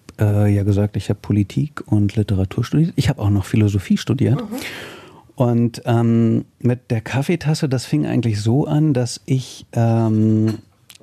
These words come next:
Speaker 1: wie gesagt, als das mit diesem Hashtag Not Just Sad in Deutschland ging, hab ich ange-, aber ich, äh, da hab ich eigentlich erst angefangen zu twittern. Und, ähm, ich hab dann alles, was ich getwittert habe, hatte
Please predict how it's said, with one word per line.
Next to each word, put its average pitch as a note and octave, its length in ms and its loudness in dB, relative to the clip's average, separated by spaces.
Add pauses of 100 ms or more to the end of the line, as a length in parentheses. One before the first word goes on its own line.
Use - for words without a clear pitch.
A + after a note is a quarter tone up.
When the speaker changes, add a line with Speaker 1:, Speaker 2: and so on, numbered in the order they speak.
(140)
Speaker 1:
wie B2 840 2
gesagt, G#2+ 880 -2
als A#2 320 -4
das A#2+ 180 -2
mit A#2+ 200 0
diesem G#2+ 200 0
Hashtag C#3+ 440 -2
Not A2+ 200 0
Just G2+ 220 -4
Sad D3+ 260 0
in C3 100 2
Deutschland A#2+ 400 0
ging, B2 200 2 (540)
hab - 180 -2
ich B2 160 -4 (240)
ange-, C#3+ 400 2
aber G2+ 180 -2
ich, - 200 -4
äh, G#2 60 0 (200)
da A2+ 100 2
hab G#2+ 80 4
ich G2+ 140 0
eigentlich G#2 180 -2
erst G2+ 180 -2
angefangen G2 400 -2
zu - 120 -8
twittern. - 460 -8 (600)
Und, A2 500 2 (120)
ähm, A2 420 4
ich - 140 -4
hab - 160 -4
dann B2 280 0 (100)
alles, D#3+ 340 0
was B2 160 -2
ich - 120 -8
getwittert - 460 -4
habe, G#2 240 0
hatte - 180 -6